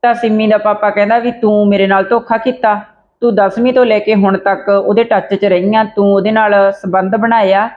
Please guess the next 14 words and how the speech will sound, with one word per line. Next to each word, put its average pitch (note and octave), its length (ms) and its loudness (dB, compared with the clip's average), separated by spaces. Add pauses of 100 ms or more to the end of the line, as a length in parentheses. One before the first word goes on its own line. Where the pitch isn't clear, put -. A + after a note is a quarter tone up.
(300)
ਤੇ G#3+ 360 2
ਮੈਨੂੰ G3+ 300 0
ਤੂੰ G#3+ 140 -2
ਧੋਖਾ B3+ 320 0
ਦਿੱਤਾ। B3+ 340 0 (380)
ਤੈਨੂੰ G#3+ 240 0
ਪਤਾ A3+ 260 0
ਨਾ, C4 200 -2 (340)
ਮੈਂ A3+ 140 2
ਤੇਰੇ A3 200 0
'ਤੇ A3+ 140 0
ਮਾਣ G3+ 320 2
ਕਰਦਾ F#3+ 360 0
ਸੀ G#3+ 260 -4